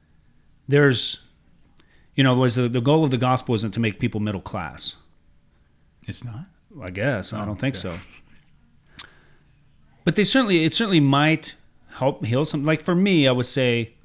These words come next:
Speaker 1: it helped me, becoming a Christian stabilized me emotionally so that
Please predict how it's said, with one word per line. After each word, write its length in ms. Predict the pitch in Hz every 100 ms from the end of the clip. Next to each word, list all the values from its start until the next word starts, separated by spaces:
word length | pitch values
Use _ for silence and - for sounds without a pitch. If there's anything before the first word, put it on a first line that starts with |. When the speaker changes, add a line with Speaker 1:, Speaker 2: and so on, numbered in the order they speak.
| - - - - -
Speaker 1:
it 40 | 117
helped 300 | 143 139 -
me, 580 | 127 127 123 120 110 - - 120
becoming 320 | 131 120 151 160
a 40 |
Christian 580 | - - 139 107 101 101 _ _ -
stabilized 600 | - - 143 131 123 113
me 100 | 117
emotionally 680 | 107 113 123 113 95 95 95 _ _ _ _ _ _ _ _ _ _ _ _
so 240 | - - 117
that 420 | 107 98 98